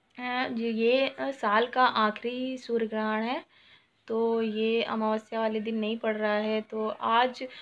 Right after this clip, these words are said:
गोवर्धन पूजा, इसीलिए कल ट्वेंटी सिक्स को है, Wednesday को हम लोग के यहाँ गोवर्धन पूजा होती है, तो हम लोग अब कल इसको मनाएंगे, ना कि दिवाली के दूसरे दिन हमेशा पड़ती है।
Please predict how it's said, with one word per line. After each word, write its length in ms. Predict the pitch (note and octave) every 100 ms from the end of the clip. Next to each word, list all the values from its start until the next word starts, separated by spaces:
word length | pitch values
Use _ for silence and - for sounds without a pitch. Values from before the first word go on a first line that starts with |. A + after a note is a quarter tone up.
| - -
गोवर्धन 440 | A#3+ A#3 A#3+ B3+
पूजा, 300 | A#3+ A3+ A#3+
इसीलिए 840 | A#3+ A#3+ A#3 A#3 A#3 B3 C4+ D4 D4 -
कल 320 | A#3+ B3+ C4
ट्वेंटी 360 | B3 A3+ A#3
सिक्स 320 | A#3 A#3+ - -
को 180 | A#3
है, 300 | A3 G#3+ A3
Wednesday 480 | A3+ A3 A3 - A3+
को 280 | G#3+ A#3+ C4+
हम 220 | B3+ A3
लोग 120 | G#3+
के 100 | -
यहाँ 120 | A3+ A3+
गोवर्धन 400 | A3+ A3+ A#3 A#3
पूजा 260 | A#3 A#3+
होती 440 | A#3+ A#3 A3+ B3 A#3+
है, 120 | B3
तो 140 | B3
हम 200 | A3+ G#3+
लोग 180 | A3 A3+
अब 120 | A3+ -
कल 200 | A3 G#3+
इसको 280 | A3 - -
मनाएंगे, 580 | A3 G#3+ G#3 G#3+ A#3 B3+ - - - -
ना 260 | A3 A3+ A3+
कि 140 | -
दिवाली 440 | A3+ A#3 G#3+ G#3+ A3
के 140 | A#3
दूसरे 380 | A3+ A3 A#3+ A#3
दिन 140 | A#3+
हमेशा 380 | A#3 A3 A3 A#3
पड़ती 500 | A3+ A3 G#3+ A#3 A3+
है। 220 | A#3+ B3+